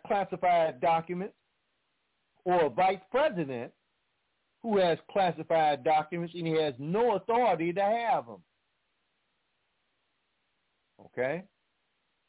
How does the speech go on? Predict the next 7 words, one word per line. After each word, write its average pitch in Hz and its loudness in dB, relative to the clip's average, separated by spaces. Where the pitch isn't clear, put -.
Now, 160 0
from 165 0
what 185 2
I'm 262 2
hearing, 180 -2
the 170 2
whole 240 2